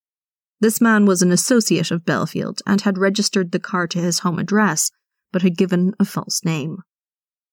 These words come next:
While looking at Belfield's full intelligence files, D C I Sutton noticed that Belfield had lived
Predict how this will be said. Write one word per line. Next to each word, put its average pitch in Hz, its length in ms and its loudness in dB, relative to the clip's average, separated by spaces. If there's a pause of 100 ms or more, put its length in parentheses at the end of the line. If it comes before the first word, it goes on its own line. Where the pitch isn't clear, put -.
(480)
While 208 300 2
looking 254 340 0
at 196 120 0
Belfield's 175 640 -2 (100)
full 240 440 2
intelligence 196 760 0
files, 156 560 -4 (340)
D 247 120 4
C 240 180 0
I 208 140 4
Sutton 196 540 0
noticed 190 600 2
that 170 220 -4
Belfield 180 520 -2
had - 160 -4
lived 175 400 -2